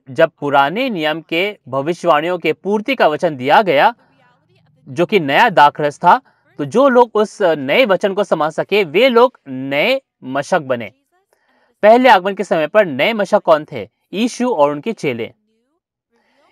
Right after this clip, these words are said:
यीशु और उनके चेले, वे नई मशक बनने पाए और उनके पास वो नया वचन, प्रकट वचन था, जो पुराने नियम के पूर्ति का वचन था। लेकिन उन्होंने क्या किया? उन्होंने वह अपने पास ही नहीं रखा,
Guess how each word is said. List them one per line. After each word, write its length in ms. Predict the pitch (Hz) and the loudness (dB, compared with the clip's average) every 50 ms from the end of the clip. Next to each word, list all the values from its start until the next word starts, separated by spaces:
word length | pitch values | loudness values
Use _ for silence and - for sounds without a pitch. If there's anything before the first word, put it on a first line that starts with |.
| _ - | _ -8
यीशु 360 | - 214 254 240 - - 262 | -4 -4 -4 -4 0 2 2
और 40 | 226 | 2
उनके 220 | 208 202 208 196 | 2 0 -2 -2
चेले, 360 | 180 - 165 151 165 208 226 143 | -2 -2 -4 -2 -2 -2 -4 -4
वे 220 | 139 143 175 185 | -6 -6 -6 -6
नई 400 | 165 139 131 131 139 190 233 247 | -6 -6 -6 -4 -4 -4 -4 -6
मशक 360 | 208 156 135 139 139 - 190 170 | -8 -8 -8 -10 -6 -4 -6 -4
बनने 320 | 143 131 123 123 123 120 | -4 -6 -6 -6 -8 -8
पाए 300 | - - 107 95 92 _ _ _ _ _ _ _ _ _ _ _ _ _ _ _ _ _ _ _ _ _ | -8 -10 -10 -10 -14 _ _ _ _ _ _ _ _ _ _ _ _ _ _ _ _ _ _ _ _ _
और 420 | - 123 127 131 131 131 131 131 127 | 0 2 4 4 4 4 4 2 0
उनके 360 | - - 151 160 151 - 147 | 0 -4 -8 -8 -6 -6 -8
पास 440 | 123 - 127 131 151 175 196 - 151 | -4 -2 0 2 2 2 0 -2 -4
वो 280 | 139 156 202 233 - _ _ _ _ _ _ _ - | -4 -2 -2 -4 -6 _ _ _ _ _ _ _ -14
नया 420 | 131 123 123 131 131 147 190 233 | -10 -6 -4 -2 0 2 2 4
वचन, 320 | 214 160 147 - 165 143 131 | 4 2 0 0 -2 -6 -4
प्रकट 340 | - - 147 - - 180 165 | -2 -2 -2 0 0 0 0
वचन 300 | 143 131 - 135 120 117 | -2 -4 -6 -6 -8 -8
था, 260 | - 117 95 - _ _ _ _ _ _ _ _ 254 240 _ _ _ _ 294 _ _ _ _ _ _ _ _ _ _ - | -10 -12 -12 -12 _ _ _ _ _ _ _ _ _ _ _ _ _ _ _ _ _ _ _ _ _ _ _ _ _ -4
जो 120 | 135 160 | -2 -2
पुराने 440 | 160 - 165 156 151 156 175 202 220 | -2 0 0 2 4 2 2 0 -4
नियम 300 | 196 170 151 151 151 160 | -4 -4 -4 -4 -4 -4
के 140 | - 226 240 | -4 -6 -6
पूर्ति 360 | 233 _ 185 190 190 180 214 | -6 _ -2 -4 -2 -2 -2
का 120 | - 190 160 | 0 0 0
वचन 280 | 131 123 - 131 117 | 0 -2 -6 -8 -10
था। 180 | - 117 104 - _ _ _ _ _ _ - | -10 -14 -16 -16 _ _ _ _ _ _ -4
लेकिन 300 | 160 208 226 311 277 262 | -2 -2 0 0 -2 -2
उन्होंने 300 | 240 233 247 240 240 233 | -2 -2 -2 -2 -4 -2
क्या 160 | - 220 185 | 0 0 0
किया? 160 | 170 - 147 | 0 0 -2
उन्होंने 360 | 143 156 175 190 202 202 233 226 | -2 -2 -4 -4 -4 -4 -2 0
वह 160 | 185 196 220 | 2 2 4
अपने 280 | 175 - - - 190 | 2 2 -2 -4 -6
पास 320 | 180 - 170 175 208 - - | 0 4 4 4 4 2 -2
ही 60 | 247 | -4
नहीं 160 | 220 185 175 | -4 -4 -4
रखा, 380 | 143 131 - 214 240 202 220 | -4 -2 2 4 4 4 4